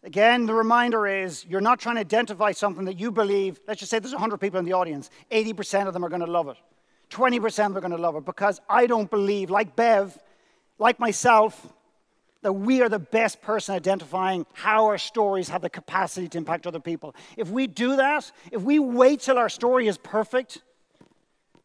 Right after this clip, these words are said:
if we wait till we have the perfect story, it'll never happen. I met a man one day in Vancouver, and we were sitting in this big office, and I was doing a keynote speech, and after he comes out, he goes, "Wow," he said, "that was so cool.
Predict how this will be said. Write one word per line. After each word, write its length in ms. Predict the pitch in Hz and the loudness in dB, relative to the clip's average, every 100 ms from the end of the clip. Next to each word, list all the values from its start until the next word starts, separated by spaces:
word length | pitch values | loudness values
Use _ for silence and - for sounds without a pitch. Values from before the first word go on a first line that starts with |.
| _ _ _ _ - | _ _ _ _ -12
if 80 | 202 | 0
we 140 | 285 | 2
wait 300 | 277 277 285 | 6 6 4
till 100 | 254 | -4
we 100 | 247 | 0
have 200 | 214 220 | 2 0
the 60 | - | -4
perfect 440 | - 247 240 240 | -2 -2 -2 -10
story, 440 | - 226 247 262 | -4 -2 0 0
it'll 240 | 247 240 277 | -2 -4 -2
never 380 | 285 285 262 233 | 4 4 4 2
happen. 420 | 226 269 185 143 _ _ _ _ _ _ _ _ _ _ _ _ - | 0 -2 -4 -10 _ _ _ _ _ _ _ _ _ _ _ _ -4
I 60 | |
met 120 | 226 262 | 2 4
a 60 | |
man 240 | 247 247 233 | 6 4 2
one 140 | 233 | 0
day 180 | 233 233 | 4 4
in 140 | 208 | 2
Vancouver, 560 | 185 202 - 277 220 196 | 0 -2 -2 -2 2 2
and 120 | 190 | 2
we 80 | 208 | -2
were 80 | 190 | -2
sitting 300 | 247 247 226 | 0 0 0
in 80 | |
this 240 | 208 180 - - | -4 -4 -8 -2
big 240 | 233 190 - _ _ - | -2 -2 -16 _ _ -4
office, 460 | 247 240 - 196 196 | 4 4 4 -4 -2
and 80 | |
I 20 | 190 | -4
was 80 | |
doing 140 | 220 240 | -4 -4
a 40 | |
keynote 360 | - 240 233 190 | -4 -4 -2 -4
speech, 340 | - 240 226 | -8 -8 -6
and 80 | 190 | 0
after 240 | 233 233 | 0 0
he 40 | 226 | -8
comes 140 | 247 | -10
out, 40 | 247 | -8
he 60 | |
goes, 140 | 254 285 | -10 -10
"Wow," 360 | 302 - 302 | -8 -4 -4
he 40 | 240 | -6
said, 100 | 269 | -8
"that 40 | |
was 120 | 277 | -10
so 160 | - 277 | -2 -2
cool. 440 | - 320 349 175 | -2 -2 0 0